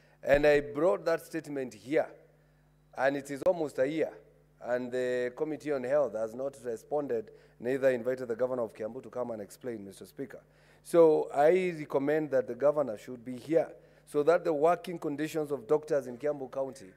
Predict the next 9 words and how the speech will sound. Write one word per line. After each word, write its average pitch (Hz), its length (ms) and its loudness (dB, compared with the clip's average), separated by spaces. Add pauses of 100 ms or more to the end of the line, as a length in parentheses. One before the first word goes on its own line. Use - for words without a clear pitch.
(400)
are 123 240 4
well 156 220 4
taken 156 280 -8
care 185 300 -2
of, 95 120 -8 (500)
because 147 420 2
you 151 160 -2
cannot 165 500 -2
go 151 460 -2